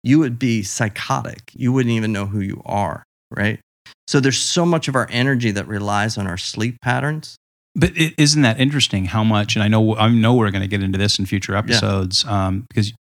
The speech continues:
Speaker 2: it's a, a big part of your work is understanding how much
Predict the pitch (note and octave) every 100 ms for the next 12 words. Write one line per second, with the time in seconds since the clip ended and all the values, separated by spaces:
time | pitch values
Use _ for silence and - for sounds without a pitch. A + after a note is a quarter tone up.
0 | _ _ A#2+ B2 A#2 A2 A2+ A#2+ G#2 F#2+
1 | G2 B2+ G#2+ F#2+ F#2+ - - - A#2 A2
2 | - G#2 G2 F#2+ _ _ - B2 C3 A#2+
3 | A2+ - -